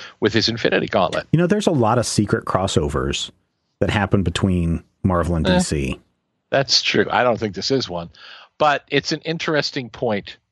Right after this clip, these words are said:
Speaker 1: nonetheless. And it leads the Legionnaires to a very teenage moment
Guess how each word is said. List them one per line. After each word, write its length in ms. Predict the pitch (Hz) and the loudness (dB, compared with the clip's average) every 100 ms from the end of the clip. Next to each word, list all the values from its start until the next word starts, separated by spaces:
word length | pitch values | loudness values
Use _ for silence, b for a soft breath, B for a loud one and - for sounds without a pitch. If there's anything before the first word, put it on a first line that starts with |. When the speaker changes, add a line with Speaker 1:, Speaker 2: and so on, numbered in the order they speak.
| _ | _
Speaker 1:
nonetheless. 840 | 104 101 90 87 95 120 104 - - | -2 0 0 0 0 2 2 -2 0
And 260 | 113 110 b b b b - | 2 0 b b b b -2
it 200 | 135 - | 0 0
leads 440 | 123 165 226 - | -2 -2 -2 -2
the 100 | 147 | 0
Legionnaires 960 | 123 131 147 123 120 160 123 92 98 - | 2 0 0 2 2 4 2 0 -4 -10
to 540 | - 135 123 120 110 b b b - | -6 -2 0 0 -2 b b b 0
a 120 | 131 | 0
very 400 | 117 135 185 175 | 4 2 2 0
teenage 800 | - - 170 180 156 135 131 113 | -6 -8 -4 0 0 0 -2 -6
moment 480 | 110 135 143 98 82 | 0 0 0 -4 -8